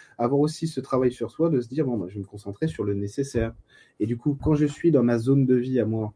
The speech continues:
ce nécessaire-là, il est parfait. Il est parfait. J'utilise les outils dont j'ai besoin. Vous voyez, euh, c'est, euh, avoir une Ferrari, c'est génial, mais vous êtes déjà parti en famille en vacances en Ferrari.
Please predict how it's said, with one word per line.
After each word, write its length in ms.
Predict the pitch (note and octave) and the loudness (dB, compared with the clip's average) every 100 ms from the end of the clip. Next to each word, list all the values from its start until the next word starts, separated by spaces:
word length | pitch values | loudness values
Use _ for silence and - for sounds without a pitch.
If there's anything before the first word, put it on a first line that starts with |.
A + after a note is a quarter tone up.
| _ _ _ | _ _ _
ce 140 | - | -2
nécessaire-là, 680 | A#2 G#2+ A2+ A2 G2+ G#2+ F#2+ - | 0 2 0 -2 -2 -2 -6 -8
il 100 | D#3+ | -6
est 80 | |
parfait. 400 | D3+ D3 F#3+ F3 - - - _ _ - | -4 -4 -6 -8 -12 -20 -20 _ _ -10
Il 60 | |
est 40 | G#2 | -4
parfait. 500 | C3+ C3+ E3 D#3+ D#3+ _ - | -4 -2 0 0 -2 _ -14
J'utilise 460 | A2+ A2 A#2+ A#2 A2+ | -12 -6 0 0 4
les 180 | A2 A2 | 2 2
outils 200 | G#2+ B2+ | 0 2
dont 120 | A2+ | 2
j'ai 120 | G2+ | 2
besoin. 340 | A2+ C3 E3+ | 2 2 2
Vous 80 | D#3 - _ - | 0 -6 _ -2
voyez, 200 | C3 C#3+ | 4 6
euh, 360 | G#2 G2 G2 G2 - _ _ | 4 2 2 -2 -6 _ _
c'est, 260 | - - A2 | -8 2 4
euh, 600 | G2 G2 F#2+ F#2+ F#2+ F#2 - - _ _ - | 4 2 0 0 -2 -4 -8 -16 _ _ 4
avoir 240 | C#3 D#3+ | 6 8
une 60 | D#3 | 6
Ferrari, 380 | - D3 B2 C#3+ | 4 2 4 2
c'est 140 | C#3 | 2
génial, 500 | A2 C#3+ E3+ C#3+ F#2+ - | 2 4 4 2 -2 -4
mais 140 | G2 G#2+ | 0 0
vous 160 | A2 | 2
êtes 80 | A#2+ | 2
déjà 200 | A#2 D3+ | 2 0
parti 300 | F3+ C#3 - | -2 -4 0
en 80 | C3+ | 0
famille 260 | C3+ C3+ C#3 | 2 2 2
en 60 | |
vacances 280 | A#2 E3 D#3+ | 2 -2 -4
en 40 | A#2 | -2
Ferrari. 420 | C3 B2+ D#3 | -2 -2 -4